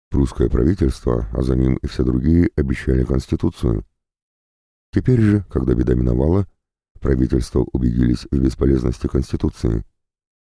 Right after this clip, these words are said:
Австрийское правительство, руководимое князем Меттернихом, прямо заявило решение возвратиться к старым патриархальным порядкам. Добрейший император Франц, пользовавшийся огромной популярностью между венскими бюргерами,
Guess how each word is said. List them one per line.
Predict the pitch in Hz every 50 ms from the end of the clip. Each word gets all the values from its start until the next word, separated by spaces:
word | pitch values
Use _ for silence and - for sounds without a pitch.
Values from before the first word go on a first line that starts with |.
| _ _ _ _ _
Австрийское | - 78 - - - 120 117 104 - 101 95
правительство, | - - 101 117 135 - - 73 - - - 64 58 52 - _ _ _ _ _ -
руководимое | 64 60 - 64 65 65 65 65 64 65 64 62
князем | - 65 69 67 62 64 62 62
Меттернихом, | 60 - 67 78 92 98 - - 58 55 - _ _ _ _ _ _ _ _ _ _ _ _ _ -
прямо | - - 101 98 98 95
заявило | 78 82 85 82 82 82 95 95 87 85 82
решение | 78 78 73 - - 87 85 80 80 80 76
возвратиться | 71 71 65 67 73 69 - 82 80 - - 78 73
к | -
старым | - - 82 80 80 76 -
патриархальным | 71 71 - 71 71 67 - - 78 76 73 71 73 71
порядкам. | 71 76 76 71 65 - - 60 55 - _ _ _ _ _ _ _ _ _ _ _ _ _ _ _ -
Добрейший | - 65 65 71 67 71 71 71 67 - - 67 65
император | 60 67 67 71 71 - 71 -
Франц, | - 76 82 101 110 - - - -
пользовавшийся | - - 69 62 60 58 57 57 60 - - 60 62 - - 67
огромной | 65 64 64 65 64 64 64 62 62
популярностью | 64 58 64 65 65 64 62 64 64 - - - -
между | 62 62 62 60 60 62 65 65 - -
венскими | 67 69 67 64 62 - - 65 64
бюргерами, | 64 71 92 92 76 65 65 64 62 62 55 -